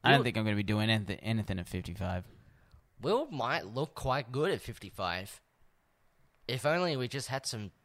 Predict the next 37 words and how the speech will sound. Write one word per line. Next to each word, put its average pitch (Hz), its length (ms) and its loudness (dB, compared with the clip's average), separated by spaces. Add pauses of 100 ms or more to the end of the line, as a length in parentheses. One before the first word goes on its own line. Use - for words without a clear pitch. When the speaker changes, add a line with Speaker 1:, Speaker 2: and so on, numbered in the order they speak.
(320)
Speaker 2:
damn 175 360 6
lettuce 165 400 8
to 131 200 -2
eat. 110 220 -2 (460)
Speaker 1:
If - 80 -6
only 127 160 4
we 127 80 4
could 117 100 0
revitalize 101 800 2
our 101 120 0
youth 104 460 2
with 104 140 -4
some - 300 -8
fucking 98 320 -6
lettuce, 98 440 -2
those 92 200 -4
cultural 104 540 -2
elites. 95 420 -4 (680)
Keeping 113 420 2
young, 110 380 6
forever 117 400 6
young 123 340 8
with 117 140 0
their 101 140 4
lettuce 113 400 0
hoarding. 117 420 2 (160)
Speaker 2:
They 107 100 -6
need 123 160 -4
to 139 60 -6
get 110 260 2
older. 180 380 4 (420)
They 110 80 -6
need 123 200 -2
to - 40 -8
keep 131 240 -6 (320)
themselves 143 420 -2
old. 147 460 6